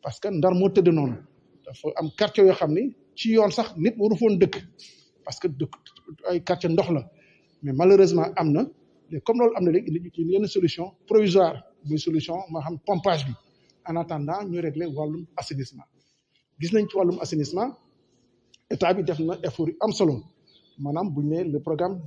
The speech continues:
des dix villes. Tey jii Ndar bénéficié wu ñu doon quinze milliards. Travaux yi tàmbali na, fii lekk at incha Allah rabi dana jeex. Bu travaux yi jeexee, xëy na ci wàllum inondation am na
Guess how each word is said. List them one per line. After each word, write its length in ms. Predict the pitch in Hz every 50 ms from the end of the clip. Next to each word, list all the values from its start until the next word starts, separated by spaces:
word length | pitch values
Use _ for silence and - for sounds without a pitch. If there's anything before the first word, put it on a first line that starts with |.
| 147 139
des 100 | 151 143
dix 180 | 131 202 208
villes. 280 | 170 196 180 143 120 - _ _ _ _ _ _ _ _ _ _ _ _
Tey 160 | - 156 143 123
jii 160 | 139 202 202
Ndar 200 | 165 156 180 185
bénéficié 440 | 160 131 147 151 147 - - - 156
wu 60 | 147
ñu 80 | 160 151
doon 140 | 143 147 151 -
quinze 300 | - 196 208 214 185 190
milliards. 360 | 196 185 175 165 147 131 117 - - _ _ _ _ _ _ _ _ _
Travaux 260 | - - 165 147 165 160
yi 80 | 151 156 -
tàmbali 320 | 175 170 180 185 190 196
na, 180 | 214 247 269 247 - _ _ _ _
fii 220 | - - - 175
lekk 180 | 170 160 165 - -
at 100 | - - _ - 170
incha 340 | 156 - - - - 190 -
Allah 140 | 190 185 175
rabi 320 | 185 139 160 196 214 - -
dana 160 | 160 165 170 147
jeex. 240 | 165 160 151 139 104 - _ _ _ _ _ _ _ _ _ _ -
Bu 80 | 180 180
travaux 260 | - 233 226 208 214
yi 140 | 202 196 185
jeexee, 320 | 180 175 - - 190 - - - - - - -
xëy 140 | 214 208
na 120 | 202 208 202 -
ci 100 | - 214
wàllum 240 | 214 208 202 208 - _ _ 202
inondation 480 | 185 190 175 170 160 - - 175 190 214 - _ -
am 80 | 165 165
na 80 | 175